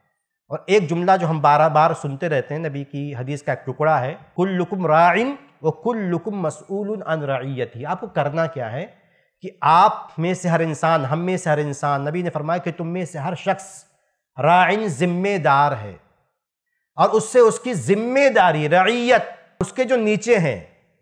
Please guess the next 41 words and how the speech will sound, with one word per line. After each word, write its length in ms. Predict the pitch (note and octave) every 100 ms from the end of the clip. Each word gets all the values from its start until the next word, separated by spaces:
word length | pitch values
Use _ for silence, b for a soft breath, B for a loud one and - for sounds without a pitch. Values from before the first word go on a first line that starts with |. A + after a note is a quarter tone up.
| _
उनके 360 | A3 B3+ B3+ C#4
बारे 240 | C4 B3+
में 100 | B3 A3+
सवाल 300 | F#3 D#3 B2
होगा। 300 | G2+ F2 - _ _ _ _ _ _ _ _ _ -
तुम्हारे 280 | F3+ G#3+ A#3+
बच्चे 460 | G#3 G#3+ A#3 G#3+
आज 320 | G#3+ D#3+ G3 F#3
नमाज 320 | F3 G3+ F#3+
पढ़े 260 | F#3+ G3
कि 120 | G3+ F#3
नहीं 140 | F#3+
पढ़े, 300 | F3+ D3 E3 - _
घर 200 | C#3 D#3
में 140 | F3 F#3
कुरान 360 | F3 E3 F#3 G3
की 120 | G3
तिलावत 480 | E3+ D#3 E3+ G3 E3
हुई 220 | F#3 G3+
कि 100 | E3+
नहीं 200 | F3 F#3
हुई, 280 | C3+ C3 F#3 _ _ _ _ _ _ _ -
आज 360 | C#3+ E3 F#3+ D3+
जो 100 | E3+
है 300 | F3+ G#3 A#3+ - - F3+
तुम्हारी 440 | F#3 G#3+ C#4 D4+
ज़िंदगी 680 | G#3+ - F3 G#3 G#3+ G#3+ B3
कैसी 300 | G#3 F#3+ G3+
गुजर 260 | D3+ A#2+
रही 180 | G#2+ G2+
है, 60 | G#2
तुम्हारी 360 | F#3 F3 A3 F#3+
बीवी 280 | F#3 A3+
जो 80 | G#3+
तुम्हारे 380 | G#3 F3+ F#3 G#3 A#3 - _ _ _
मातहत 500 | C#3 D#3+ E3 D#3+ F3 C3+
है, 180 | D3 C3 E2+ _ _ _ D#3+
जिसके 240 | D#3+ A3
तुम 140 | G#3 G#3+
कव्वाम 480 | F#3 E3+ F3 F3+
हो, 140 | D#3+